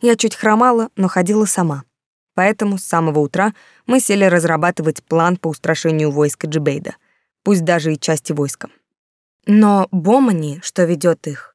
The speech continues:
является военачальником и доверенным лицом Джибейда. И если в столицу прибегут несколько сотен ошалевших от страха солдат, то и сопротивляться нашим войскам будут не так уж и активно. Значит, будет меньше смертей.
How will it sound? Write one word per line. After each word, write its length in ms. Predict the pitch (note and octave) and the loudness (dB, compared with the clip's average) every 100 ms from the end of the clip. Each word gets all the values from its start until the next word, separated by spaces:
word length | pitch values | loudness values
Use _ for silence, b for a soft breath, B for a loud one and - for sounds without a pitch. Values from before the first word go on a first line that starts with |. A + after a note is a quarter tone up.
| _ | _
является 520 | F3 D#3+ A3 B3 F#3+ | -4 0 0 0 -2
военачальником 920 | F3+ G3 G#3 G#3+ F3+ D3 C#3 - C#3+ - | -2 0 0 -2 -6 -6 -10 -10 -8 -4
и 60 | |
доверенным 480 | D#3+ D#3+ F3+ G#3 F#3+ | 0 0 2 0 0
лицом 340 | E3+ - F3+ | -2 -4 -2
Джибейда. 520 | E3+ F3+ D3+ C3 C3 B2+ _ _ _ | -2 -2 -4 -6 -10 -18 _ _ _
И 80 | F#3 | 0
если 320 | E3 D#3+ D#3+ | 2 0 -4
в 40 | |
столицу 440 | - F3 E3 - D#3 | -2 0 0 -2 -6
прибегут 560 | - E3 D#3+ D#3+ - | -4 -2 0 -2 -2
несколько 440 | D#3+ D#3 - D#3 E3+ | -2 -2 -4 -6 -4
сотен 360 | - D#3+ D#3 - | -2 -2 -2 -6
ошалевших 580 | F#3 E3+ D3+ - D#3 - | -4 0 0 -2 -8 -8
от 140 | F3+ | -8
страха 340 | - D#3+ D3+ D#3+ | -4 -4 -4 -4
солдат, 460 | E3+ D#3+ G3 A#3 b b b | -4 -2 -2 -2 b b b
то 80 | - | 2
и 40 | A#3 | 2
сопротивляться 680 | A3+ A#3 A#3 A3+ G#3 - | 2 0 2 2 2 2
нашим 340 | F3+ E3+ - E3 | 0 0 0 0
войскам 480 | D#3+ - - A3 F3+ | 0 -2 -2 0 0
будут 340 | F#3+ F#3+ - | -2 -4 -4
не 120 | D#3+ | -4
так 240 | - D#3+ E3 | -2 -4 -4
уж 140 | - | -4
и 20 | |
активно. 560 | E3 - - D3+ C#3+ C#3+ _ _ _ - | -4 -4 -6 -6 -6 -10 _ _ _ -4
Значит, 500 | G3 A#3+ B3 C4 - _ _ | 0 0 0 -8 -14 _ _
будет 380 | F#3+ G#3+ A#3 A#3+ - | -2 0 0 -2 -2
меньше 380 | D3+ D3+ - | -2 -2 -4
смертей. 640 | - E3+ E3 - D#3 C#3+ | -4 -2 -4 -4 -8 -8